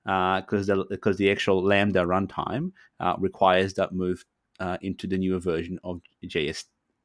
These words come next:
version ten. Now, if you look at the, the benefits, uh, for example, the benchmarking, uh, group for Node.js, you know, basically has called out that, you know, with the move to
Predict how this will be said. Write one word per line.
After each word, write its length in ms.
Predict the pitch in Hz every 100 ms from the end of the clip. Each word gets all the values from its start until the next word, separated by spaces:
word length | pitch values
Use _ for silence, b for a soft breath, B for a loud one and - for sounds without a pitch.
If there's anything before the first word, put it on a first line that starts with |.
| _ _ -
version 280 | 90 107
ten. 320 | 107 214 - - _ B B B
Now, 240 | 120 113 -
if 100 | 113
you 60 | 131
look 160 | 220
at 140 | 208 113
the, 160 | 120
the 140 | 107 98
benefits, 640 | 123 175 - 80 - - -
uh, 260 | 95 92
for 160 | 80 107
example, 420 | 101 104 92 101
the 140 | 92 92
benchmarking, 800 | 104 120 - 92 85 90 87 90 B B -
uh, 160 | 85
group 320 | 87 95 92 -
for 140 | 92
Node.js, 720 | 87 87 82 85 85 87 -
you 140 | - 90
know, 100 | 98
basically 380 | 117 151 226 151
has 80 |
called 320 | - - 101 95
out 180 | 85
that, 180 | - 90
you 40 | 104
know, 120 | 95
with 160 | 117 131
the 60 |
move 340 | 123 110 101 -
to 260 | - 92